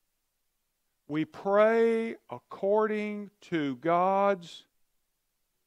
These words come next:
will. And in the end, God's will may say, "In this case, I'm gonna heal, but I'm praying for this young man." I mentioned, I,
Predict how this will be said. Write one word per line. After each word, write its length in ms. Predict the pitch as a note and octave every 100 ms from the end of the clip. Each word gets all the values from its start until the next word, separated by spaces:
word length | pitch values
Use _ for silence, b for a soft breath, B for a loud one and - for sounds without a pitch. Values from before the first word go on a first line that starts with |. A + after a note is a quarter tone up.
| _
will. 440 | B2+ C3+ A#2+ F#2 D#2+ _ _ _ _ _ _ _ _ _ _ _ _ _ _ _ _ _ _ _ _ _ _ _ _ _ _ _ -
And 160 | D#3+
in 280 | - G#3+ B3
the 100 | A3+
end, 560 | - C4 A#3+ E3 E3+ E3+
God's 300 | F#3 G3 D3+
will 260 | E3+ B3 G3
may 180 | G3+
say, 440 | G3 - G3 E3 E3 _ _ _ -
"In 180 | C3 B2
this 220 | F#3 -
case, 400 | G#3+ G#3 A#3 -
I'm 200 | E3+ E3+
gonna 200 | E3+ E3+
heal, 380 | D3 G#3+ G3+ F#3 B B _
but 140 | F3 - b b -
I'm 160 | E3+
praying 380 | F#3 E3 E3+ F3+
for 120 | F#3
this 240 | E3 F#3+ G3
young 180 | G3 G#3
man." 240 | A#3 G#3
I 80 | D3
mentioned, 360 | F#3 A3 D3
I, 240 | C3+ C#3